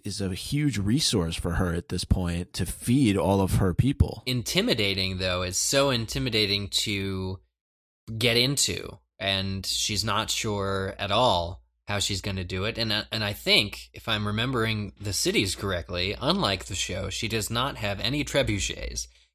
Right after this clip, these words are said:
Speaker 2: and cannot break any chains, uh, on the battlements by, <laughs> by lunging them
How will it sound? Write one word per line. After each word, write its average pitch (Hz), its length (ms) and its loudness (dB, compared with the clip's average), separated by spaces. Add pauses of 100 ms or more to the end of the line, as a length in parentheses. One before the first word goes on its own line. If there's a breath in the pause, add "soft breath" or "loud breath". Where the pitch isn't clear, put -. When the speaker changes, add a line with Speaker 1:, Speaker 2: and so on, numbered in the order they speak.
Speaker 2:
and 101 180 -6
cannot 120 460 0
break 120 500 0
any 101 160 -4
chains, 92 800 -2 (320)
uh, 90 540 0
on 101 240 -2
the 101 80 -2
battlements 101 800 -2
by, 95 360 0
<laughs> - 80 4
by 92 280 -2 (180)
lunging 117 480 0
them 92 320 -4